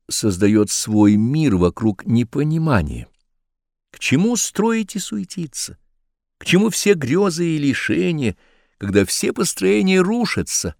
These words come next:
и достояние человечества не продлить сроком?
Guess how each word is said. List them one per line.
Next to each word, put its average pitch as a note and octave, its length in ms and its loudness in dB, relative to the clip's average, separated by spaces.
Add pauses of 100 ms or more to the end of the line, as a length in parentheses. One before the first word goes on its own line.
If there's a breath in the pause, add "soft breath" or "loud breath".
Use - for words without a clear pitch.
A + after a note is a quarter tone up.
(440)
и F2 80 -2
достояние G2+ 840 0
человечества A2 720 -4 (440)
не E2 120 -2
продлить E2+ 460 -2
сроком? - 440 -6